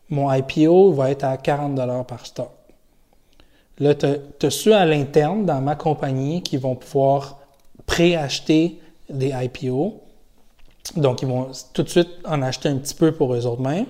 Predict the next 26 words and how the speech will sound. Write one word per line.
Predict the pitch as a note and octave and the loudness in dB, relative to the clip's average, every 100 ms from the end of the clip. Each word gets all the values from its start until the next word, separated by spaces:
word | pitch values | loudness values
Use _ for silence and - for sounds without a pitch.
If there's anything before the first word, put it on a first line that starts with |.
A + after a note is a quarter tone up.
| - - - | -10 -20 -12
Comme | B2+ | -8
ça, | - | -4
demain, | E3 C3 D3 | -2 0 -2
quand | D#3 | -4
la | C#3 A#2+ | -6 -8
cloche | - D3+ E3 - | -4 -4 -2 -6
sonne, | - D3 D#3+ G3 A3 - - _ - | -4 -2 -2 -6 -8 -16 -20 _ -8
euh, | B2 A#2+ A#2+ | -6 -6 -8
à | |
la | A2+ | -8
bourse, | A2+ C3 F3 - - | 0 2 2 -2 -10
ils | C3+ | -6
ont | B2 | -4
déjà | B2+ B2 C#3+ | -2 0 0
leur | C3 - | -2 -4
stock. | - B2 - - _ - - - | -10 -12 -14 -20 _ -20 -20 -10
Puis | - | -10
tout | - - A#3 A3+ | -2 6 6 8
le | F3+ | 2
reste, | C3+ C#3 E3+ A3 - - - - _ _ _ _ _ _ - | 2 0 -2 -4 -10 -18 -20 -20 _ _ _ _ _ _ -10
on | D#3 | -2
va | C#3+ C#3+ | 2 2
les | C#3 | 4
déployer | C#3 C#3 C#3 C#3 | 2 2 2 4
au | C#3+ | 2
public. | - B2+ A2+ - - | 0 -6 -6 -14 -20